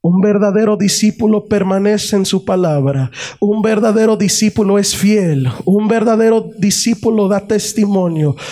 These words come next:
Un verdadero discípulo obedece. Y un verdadero discípulo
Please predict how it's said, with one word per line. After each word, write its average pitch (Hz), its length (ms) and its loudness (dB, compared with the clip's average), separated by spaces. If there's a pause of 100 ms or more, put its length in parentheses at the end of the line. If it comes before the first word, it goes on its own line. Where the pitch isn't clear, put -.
(120)
Un 220 200 0
verdadero 220 560 2
discípulo 208 1300 0 (760)
obedece. 170 1040 0 (340)
Y 175 160 2
un 196 160 2
verdadero 190 560 2
discípulo 156 1040 -2